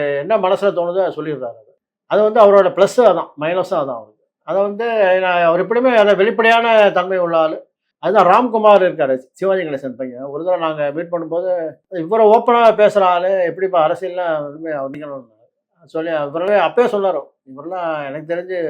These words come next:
வாய்ப்பே கிடையாது." இவரு எல்லாமே சொல்றாங்களே தவிர அவருக்கு வந்து அரசியல்ல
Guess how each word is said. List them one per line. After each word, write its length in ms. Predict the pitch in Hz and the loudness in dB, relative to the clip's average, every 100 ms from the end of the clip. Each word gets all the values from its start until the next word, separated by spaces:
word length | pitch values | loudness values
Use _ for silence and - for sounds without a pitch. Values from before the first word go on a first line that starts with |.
| 139 | -6
வாய்ப்பே 340 | 127 151 156 165 | -6 -8 -8 -10
கிடையாது." 360 | 139 139 131 _ - - _ _ _ _ _ _ _ _ _ _ | -8 -8 -10 _ -20 -20 _ _ _ _ _ _ _ _ _ _
இவரு 200 | 147 143 135 127 123 120 117 | -12 -10 -10 -10 -14 -18 -18
எல்லாமே 300 | 123 151 170 175 | -10 -8 -6 -4
சொல்றாங்களே 360 | 175 202 190 170 | 0 2 2 0
தவிர 260 | 170 180 185 | 0 2 2
அவருக்கு 400 | 170 208 190 196 | 2 0 0 -2
வந்து 280 | 190 196 220 214 190 165 | -4 -4 -4 0 0 0
அரசியல்ல 520 | 151 180 190 180 180 | 0 -4 -6 -6 -4